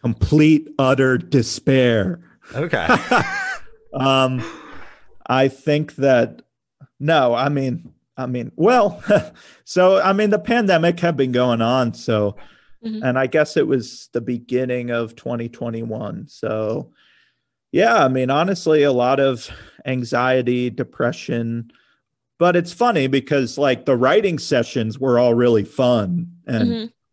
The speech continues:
Speaker 1: lively and energetic. So, um, kinda like with my name and everything I do, it's all like a duality. So, you know, all of these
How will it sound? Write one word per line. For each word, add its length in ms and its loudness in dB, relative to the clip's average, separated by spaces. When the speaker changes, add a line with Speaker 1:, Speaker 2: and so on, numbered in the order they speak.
Speaker 1:
lively 680 2
and 160 -2
energetic. 680 -4
So, 480 -4
um, 480 -6
kinda 240 2
like 280 4
with 180 2
my 160 2
name 380 2
and 100 2
everything 420 0
I 120 2
do, 300 2
it's 200 -4
all 180 2
like 220 0
a 80 0
duality. 680 0
So, 440 -6
you 100 -2
know, 160 2
all 160 4
of 140 0
these 380 0